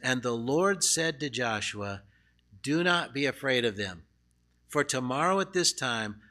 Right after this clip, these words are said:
I will give over all of them slain to Israel. You shall hamstring their horses and burn their chariots with fire.'" So Joshua and all his warriors came suddenly against them by the waters of Merom and fell upon them,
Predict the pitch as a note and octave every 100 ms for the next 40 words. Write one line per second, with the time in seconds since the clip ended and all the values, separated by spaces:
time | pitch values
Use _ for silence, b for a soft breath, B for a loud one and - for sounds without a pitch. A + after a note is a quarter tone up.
0 | B C3+ C#3 C#3 B2 D3 C#3+ C3+ C3 C3
1 | - - E3+ F3+ B2+ F#2+ G2 G2 - -
2 | C3+ E3 E3+ F3 - - C#3+ A#2+ C3 A2+
3 | G2+ F#2 F2+ b b b C3+ D3 D3 B2
4 | - F3 F#3 - F#3 F#3 F3 E3 D3 F3
5 | E3+ E3+ D#3+ - B2+ A#2 G2+ D3 D#3+ D#3
6 | C#3+ - D3+ C#3+ B2 G#2 - G#2+ - G#2+
7 | G#2+ F2+ - _ b b b b - D#3
8 | D3+ E3+ A3 E3 D#3 C#3+ D#3+ G3+ E3+ E3
9 | F3 D3 C3 - - E3+ D#3 - F3+ D#3+
10 | C3+ C3+ A#2+ D3+ D3+ - C3 B2 C3+ C3
11 | B2+ C#3 D3+ D#3 D3 C3 C3 B2+ A#2+ G#2+
12 | G2+ B B B B - A#2 - D3+ D3
13 | C#3+ D3 D3 B2+ G#2+ F#2